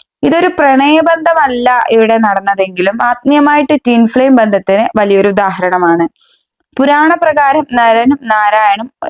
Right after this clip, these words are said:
നാരായണനും ഒരേ ആത്മാവിന്റെ രണ്ട് ഭാഗങ്ങളാണ്. നരൻ അർജുനനാണ് മനുഷ്യരൂപത്തെ പ്രതിനിധീകരിക്കുന്നു. നാരായണൻ കൃഷ്ണൻ ദൈവികതയെ പ്രതിനിധീകരിക്കുന്നു. ഒരു മനുഷ്യൻ തന്റെ ഉള്ളിലെ ദൈവികതയെ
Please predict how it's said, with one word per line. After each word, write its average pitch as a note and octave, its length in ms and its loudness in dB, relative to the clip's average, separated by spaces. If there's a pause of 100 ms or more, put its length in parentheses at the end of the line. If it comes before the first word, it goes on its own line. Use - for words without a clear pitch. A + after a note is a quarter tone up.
(280)
നാരായണനും A3 760 0
ഒരേ C#4 400 2
ആത്മാവിന്റെ G#3 680 0
രണ്ട് G#3+ 380 0 (160)
ഭാഗങ്ങളാണ്. F#3 800 -2 (540)
നരൻ A#3+ 400 2 (100)
അർജുനനാണ് F#3+ 800 0 (120)
മനുഷ്യരൂപത്തെ G3+ 920 0 (320)
പ്രതിനിധീകരിക്കുന്നു. F#3 960 0 (300)
നാരായണൻ A#3+ 680 0 (200)
കൃഷ്ണൻ G3+ 400 -2 (120)
ദൈവികതയെ A3+ 720 0
പ്രതിനിധീകരിക്കുന്നു. F3+ 1000 0 (400)
ഒരു F4+ 140 0
മനുഷ്യൻ D#4+ 500 2 (520)
തന്റെ B3+ 180 2
ഉള്ളിലെ A#3+ 360 0
ദൈവികതയെ A#3+ 760 -2